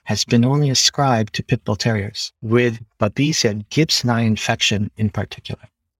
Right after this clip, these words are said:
And so the story is deeper, right, than just w-, which dogs are infected and where. So the last thing is, now, you know, this is also important in human health,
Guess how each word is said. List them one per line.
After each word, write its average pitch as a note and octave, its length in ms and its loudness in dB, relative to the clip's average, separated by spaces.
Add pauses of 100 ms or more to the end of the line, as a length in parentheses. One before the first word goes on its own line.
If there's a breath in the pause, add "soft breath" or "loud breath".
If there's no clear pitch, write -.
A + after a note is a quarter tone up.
(280)
And A2 200 -2
so A#2 160 2
the A2+ 160 -4
story D3+ 320 2
is A2+ 140 -2
deeper, G#2+ 460 2
right, G#2+ 220 2
than G#2+ 180 0
just - 320 -4
w-, B2 120 -4 (120)
which D3 260 2
dogs B2+ 240 2
are A#2+ 40 4
infected A2 460 0
and G2+ 220 0
where. F#2+ 320 -4 (840)
So C3 400 2 (200)
the B2 80 4
last F#3 360 2
thing G2 220 0
is, F2+ 360 -8 (240)
now, A#2 220 2
you C3 160 4
know, C#3 140 4
this C3+ 160 2
is C3 120 0
also B2+ 280 2
important B2+ 320 2
in A2 60 -2
human A3 300 6
health, G#2+ 320 -2